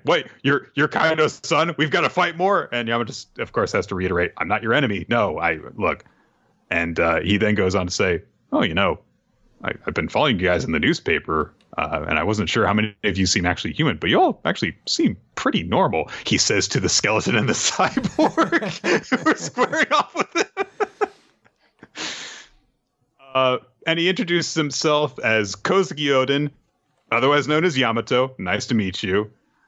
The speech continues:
Uh, and Usopp and Nami are, uh, just kind of blown away by this. Uh, and he also, of course, says that he's going to be joining them on,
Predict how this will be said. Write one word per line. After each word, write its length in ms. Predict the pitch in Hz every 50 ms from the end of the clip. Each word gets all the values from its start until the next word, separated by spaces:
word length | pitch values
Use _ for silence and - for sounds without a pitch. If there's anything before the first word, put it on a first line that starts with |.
| _ _ _ _ -
Uh, 320 | 87 87 85 82 87 87
and 220 | 101 98 98 95 87
Usopp 500 | 120 123 127 123 - 139 127 123 117 - -
and 180 | 92 90 85 87
Nami 420 | 95 98 101 98 98 98 98 101 -
are, 400 | 98 85 87 87 82 82 87 - _
uh, 160 | 92 87 87 85
just 180 | 82 - -
kind 140 | - 135 113
of 140 | 92 82 -
blown 260 | - 78 78 90 90
away 460 | 90 87 80 80 80 85 90 101 107 104 - _ _
by 220 | 113 104 110 113 107
this. 460 | 107 123 135 131 - - - - - _ _ _ _ _ _ _ _ _ _ _ -
Uh, 440 | 87 87 87 85 82 82 80 82 - - _ _ _
and 400 | - 104 92 90 90 90 87 82 90
he 240 | 85 - - 104 101
also, 320 | 98 98 95 - 117 101
of 60 | 92 -
course, 180 | 110 101 92 -
says 180 | 107 95 87
that 120 | - 92 -
he's 200 | - 95 90 -
going 280 | - 98 87 87 90 87
to 100 | - 98
be 140 | 90 87 82
joining 400 | 80 - 85 82 85 87 87 85
them 340 | 90 90 92 92 87 87 90 -
on, 600 | 87 90 80 82 82 80 80 80 76 76 76 -